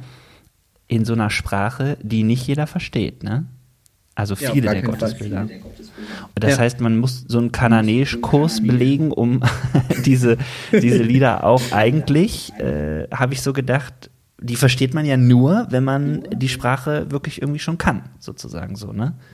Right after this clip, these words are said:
Speaker 2: Ja, genau.
Speaker 1: Oder glaubst
Speaker 2: Also so
Speaker 1: du,
Speaker 2: eine
Speaker 1: Gott
Speaker 2: richtige Gemeindesprache. Ähm,
Speaker 1: Ja.
Speaker 2: und dann auch noch sehr interessant, also für mich als Theologen bei König und so weiter klingeln dann noch super viele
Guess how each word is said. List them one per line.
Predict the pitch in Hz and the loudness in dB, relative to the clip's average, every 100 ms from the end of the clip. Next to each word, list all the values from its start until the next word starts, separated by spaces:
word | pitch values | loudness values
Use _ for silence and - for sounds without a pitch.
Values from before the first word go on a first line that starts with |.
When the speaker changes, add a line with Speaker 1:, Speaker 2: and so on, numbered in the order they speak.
| _ - | _ 0
Speaker 2:
Ja, | 156 | 2
genau. | 151 180 110 110 | 4 4 2 2
Speaker 1:
Oder | 123 123 | 2 2
glaubst | 120 143 | 4 4
Speaker 2:
Also | 139 | 4
so | 139 | 4
Speaker 1:
du, | |
Speaker 2:
eine | 135 | 4
Speaker 1:
Gott | 127 | 4
Speaker 2:
richtige | 139 151 143 139 143 139 131 - - _ _ _ _ _ - | 2 0 0 0 -2 -8 -14 -20 -20 _ _ _ _ _ -2
Gemeindesprache. | 135 123 127 123 - 107 107 123 147 175 - _ | 2 4 2 0 -4 -4 -4 -4 -6 -8 -18 _
Ähm, | 123 120 | -2 0
Speaker 1:
Ja. | 127 | 2
Speaker 2:
und | 127 | 2
dann | 139 | 2
auch | 147 143 | 2 -2
noch | 147 | -4
sehr | 135 139 | -2 -2
interessant, | 135 131 131 113 | -2 0 0 0
also | 120 | -2
für | 113 135 | 0 0
mich | 147 | 2
als | 139 | 2
Theologen | - 127 135 | 2 2 2
bei | 131 | 0
König | 110 135 135 139 131 | 0 0 0 -2 -2
und | 117 | -6
so | 117 | -4
weiter | 117 131 | -4 -6
klingeln | 127 110 107 110 | -6 -2 0 2
dann | 110 | 0
noch | 107 104 | -2 -4
super | - 139 131 | -4 -4 -4
viele | 113 - 120 113 113 | -6 -2 0 2 0